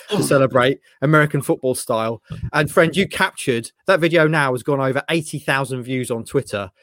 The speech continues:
Speaker 1: It's, it's well over in the thousands on Facebook and Instagram. It's the most watched bit of content we've ever produced. Fantastic stuff. How are you, Ross Halls?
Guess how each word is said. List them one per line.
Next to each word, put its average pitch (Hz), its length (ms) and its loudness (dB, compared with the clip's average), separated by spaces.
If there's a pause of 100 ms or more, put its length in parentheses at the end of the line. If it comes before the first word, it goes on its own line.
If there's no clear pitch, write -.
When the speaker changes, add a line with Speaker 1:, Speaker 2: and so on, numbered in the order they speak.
(140)
Speaker 1:
It's, 127 300 -2
it's 151 240 -2
well 147 240 4
over 135 180 4
in 131 140 0
the 113 60 -4
thousands 120 440 -4
on 113 100 -8
Facebook 117 520 -6
and 107 240 -6
Instagram. 113 540 -4
It's - 120 -6
the 147 80 -2
most 143 220 0
watched 147 320 2
bit 139 120 4
of - 60 -2
content 120 380 -4
we've 147 160 2
ever 123 120 -2
produced. 117 640 -2 (720)
Fantastic 180 500 2
stuff. 147 200 0
How 151 120 2
are 143 60 4
you, 131 140 2
Ross 120 180 -2
Halls? 98 320 -6